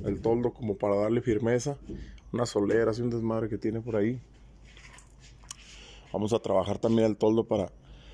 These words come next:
para dejarlo en mejores condiciones, porque arriba está tronada la, lo, el resanes, los resanes están tronados. Entonces, este, pues eso no va. No va porque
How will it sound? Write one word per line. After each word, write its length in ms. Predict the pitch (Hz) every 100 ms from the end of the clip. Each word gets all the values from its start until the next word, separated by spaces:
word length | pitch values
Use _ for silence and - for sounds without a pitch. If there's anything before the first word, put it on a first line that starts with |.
| - -
para 140 | 98
dejarlo 320 | 101 98 107
en 100 | 120
mejores 400 | 120 104 110 113
condiciones, 640 | - 110 95 - 123 127 120
porque 260 | - - -
arriba 320 | 107 107 113
está 200 | 113 -
tronada 500 | 113 120 113 110 113
la, 240 | 107 95 85 - - - -
lo, 280 | 120 104 101
el 140 | 92
resanes, 500 | 95 95 107 113 -
los 180 | - 98
resanes 380 | 98 101 104 107
están 300 | 95 - 107
tronados. 520 | 110 107 110 127 - - - - - - - -
Entonces, 540 | 98 95 104 98 110 110
este, 420 | - 110 98 - - - - - -
pues 180 | 98 110
eso 180 | 113
no 160 | 117 117
va. 260 | 123 127 - - - - - - - - - - - - - - - -
No 200 | 104 107
va 160 | 113
porque 400 | - 120 - 113